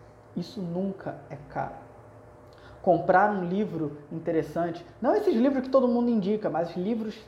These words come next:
técnicos realmente importantes, né? Você vai pagar aí duzentos, trezentos reais?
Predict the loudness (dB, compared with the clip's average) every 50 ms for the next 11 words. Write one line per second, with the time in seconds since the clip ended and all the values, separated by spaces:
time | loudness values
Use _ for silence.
0 | -2 2 4 4 4 4 2 -4 -6 -6 -6 -6 -6 -6 -6 -4 -2 0 0 0
1 | 0 -2 -4 -6 -6 -6 -6 -8 -8 -12 -12 -10 -10 -12 -12 -2 0 2 2 2
2 | 2 -2 -6 -12 -18 -20 -20 -20 -20 -20 -20 -12 -6 -2 0 0 0 -2 -6 -10
3 | -14 -12 -10 -2 0 4 4 6 6 6 6 6 6 4 4 2 0 -2 -2 -2
4 | -4 -4 -6 -8 -6 -4 -4 -4 -4 -8 -8 -2 0 0 2 0 0